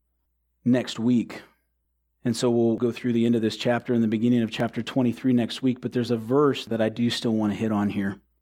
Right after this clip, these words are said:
that as Paul's continuing to make his way through this journey, as he's facing persecution, as he's dealing with the reality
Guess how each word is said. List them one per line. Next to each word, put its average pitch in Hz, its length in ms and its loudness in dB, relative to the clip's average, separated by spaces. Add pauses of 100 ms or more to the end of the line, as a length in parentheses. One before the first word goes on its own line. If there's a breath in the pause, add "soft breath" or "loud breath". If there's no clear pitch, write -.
(300)
that 139 140 2
as 131 120 0
Paul's 165 420 2
continuing 160 580 4
to 139 80 4
make 147 320 4
his 127 240 0
way 139 400 2 (540)
through 143 300 2
this 139 180 2
journey, 120 500 0 (680)
as 143 160 2
he's 135 160 -4
facing 156 400 2
persecution, 143 1000 0 (680)
as 143 160 2
he's 139 160 -4
dealing 170 360 6
with 151 180 2
the 147 80 0
reality 180 1000 4